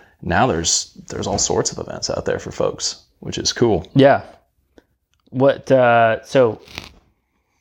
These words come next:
Speaker 2: you're, uh, you're a little excited about going back to the Iron Horse.
Speaker 1: I'm going back to the Iron Horse. Yep, that's where I, where I first got into
Speaker 2: Cut
Speaker 1: the
Speaker 2: your
Speaker 1: sport.
Speaker 2: teeth?
Speaker 1: Cut my teeth.
Speaker 2: Yeah.
Speaker 1: Yep. I plan to train a little more than the first time I ever did it.
Speaker 2: <laughs>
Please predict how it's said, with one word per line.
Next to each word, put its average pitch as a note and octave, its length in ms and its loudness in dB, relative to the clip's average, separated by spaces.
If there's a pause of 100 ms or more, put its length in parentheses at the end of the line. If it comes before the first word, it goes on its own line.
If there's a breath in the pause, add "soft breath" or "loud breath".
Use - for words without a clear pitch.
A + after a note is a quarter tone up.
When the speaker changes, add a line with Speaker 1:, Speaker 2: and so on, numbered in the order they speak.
(160)
Speaker 2:
you're, C#3 440 0
uh, A2+ 360 2 (280)
you're - 340 -6
a D#3+ 40 -2
little C#3 240 2
excited A#2+ 380 0
about A#2 500 -4
going C3 220 0
back B2 220 -2
to B2 60 -12
the A2+ 80 -8
Iron D3 220 -6
Horse. A2+ 180 -4
Speaker 1:
I'm D3 140 0
going E3+ 220 4
back E3+ 200 4
to D3+ 80 -6
the E3+ 100 2
Iron C#3+ 240 -2
Horse. A2 560 -8 (200 loud breath)
Yep, C#3+ 440 2
that's C#3+ 200 -8
where D3+ 160 2
I, C3+ 220 4 (300 loud breath)
where C3+ 220 -6
I A#2+ 240 -6
first - 500 -6
got D#3 180 -2
into - 120 0
Speaker 2:
Cut D3+ 80 2
Speaker 1:
the D3 60 -2
Speaker 2:
your C#3 60 -2
Speaker 1:
sport. A#2+ 420 0
Speaker 2:
teeth? - 80 -12 (140)
Speaker 1:
Cut - 180 -2
my - 80 -8
teeth. - 500 -4 (160)
Speaker 2:
Yeah. A#2+ 80 0
Speaker 1:
Yep. D#3+ 360 2 (400 soft breath)
I - 60 -10
plan F3 220 -2
to F3 60 -4
train F3+ 280 -4
a D3+ 60 -2
little D3+ 160 0
more D3+ 220 -2
than D3 80 -8
the C3 80 -10
first D3 280 -4
time B2+ 160 -4
I B2 60 -6
ever A#2 160 -6
did A#2 160 -2
it. B2+ 220 -4
Speaker 2:
<laughs> - 60 -20